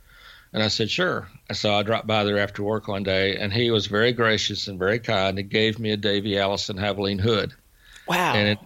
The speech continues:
Speaker 1: and it, it hangs out there in a very prominent place, and I would never get rid of it because Robert gave it to me. And it's just, I don't know. I, I just think if I had, if you had, if a psychiatrist said, "Well, why do you do this?"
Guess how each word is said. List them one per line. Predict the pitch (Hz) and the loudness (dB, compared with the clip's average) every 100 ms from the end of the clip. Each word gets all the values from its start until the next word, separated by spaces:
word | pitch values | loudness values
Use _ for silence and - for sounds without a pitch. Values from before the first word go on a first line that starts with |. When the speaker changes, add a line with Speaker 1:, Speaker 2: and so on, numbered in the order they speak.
| - _ | -16 _
Speaker 1:
and | 110 107 | 0 2
it, | 110 - - | 2 0 -2
it | 117 | -2
hangs | 98 123 127 123 131 | 2 2 2 0 0
out | 110 104 | 0 0
there | 113 110 | 0 0
in | 101 | 0
a | |
very | 98 107 | 0 -2
prominent | 110 120 117 117 - | 0 0 0 -2 -4
place, | 104 98 95 - | -2 0 0 -2
and | 110 | -2
I | 98 | -2
would | 95 95 | 0 0
never | 101 117 | 0 2
get | 113 107 | 0 0
rid | 104 | 0
of | 98 95 | 2 0
it | 92 | -2
because | 101 - 92 - | -4 -4 -4 -4
Robert | 101 101 104 | -2 -2 -2
gave | 110 117 | 0 0
it | 110 | 0
to | - 92 | -2 -2
me. | 90 - - - - - - - 127 | -2 -4 -16 -20 -20 -20 -20 -8 0
And | 127 | 2
it's | 120 - | 2 0
just, | - 135 - - - | 0 0 -2 -4 -2
I | 139 | -2
don't | 110 | 0
know. | 95 95 | 0 0
I, | 117 135 - 135 | 2 0 -2 -4
I | |
just | 135 139 - | -4 -4 -2
think | 143 123 - - _ | -2 -2 -6 -20 _
if | - - 123 110 | -16 -8 -6 -2
I | 117 | 0
had, | 117 127 | 2 0
if | 107 | 0
you | 123 | 2
had, | 120 123 - | 2 0 -4
if | 113 92 - - | -6 -6 -12 -10
a | |
psychiatrist | 101 - 117 113 120 120 120 110 - | -6 0 0 0 0 0 -2 -4 -2
said, | 123 101 | -2 -2
"Well, | |
why | 95 104 | -2 -2
do | 117 | 0
you | 107 | -2
do | 104 117 | 0 2
this?" | 107 107 - | 2 2 -2